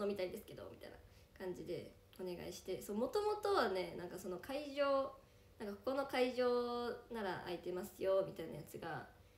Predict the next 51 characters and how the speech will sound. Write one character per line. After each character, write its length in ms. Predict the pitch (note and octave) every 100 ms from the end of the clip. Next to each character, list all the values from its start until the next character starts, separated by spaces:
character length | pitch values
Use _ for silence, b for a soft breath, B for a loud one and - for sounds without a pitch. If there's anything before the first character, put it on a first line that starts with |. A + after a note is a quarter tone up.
| B -
今 100 | -
年 540 | - F4+ - F4 F4 D#4
じ 80 |
ゃ 40 | D4
な 100 | C#4+
か 100 | B3+
っ 60 | F#3
た 80 |
ん 40 | E3
だ 60 |
よ 60 | D#3
ね。 60 | F3
も 100 | F#3+
う 60 |
来 240 | B3 E4 E4+
年 420 | E4+ E4+ D#4 -
に 80 | C#4
な 100 | C#4+
っ 40 | C#4+
ち 80 | E3+
ゃ 20 |
っ 40 |
て。 420 | E3+ - - - -
だ 80 | F#3+
か 120 | D#3+
ら、 220 | - - B B B -
そ 140 | C4
れ 140 | C#4
だ 120 | D4+ D4
と 160 | G3
ち 180 | - - -
ょ 40 | E3+
っ 40 |
と 40 |
な 380 | F3 G#3+ A3 A3
と 80 | A3
思 100 | -
っ 20 | - -
て、 460 | - A2+ A2 A2+ A#2+
今 80 | - -
年 440 | G#3+ - A#3 A3+
ど 80 | G#3+
っ 20 | G#3+
か 140 | -
で 160 | E3 -
き 120 | -
な 120 | G#3
い 40 | F#3
か 160 | -
し 160 | G#3+
ら 60 | -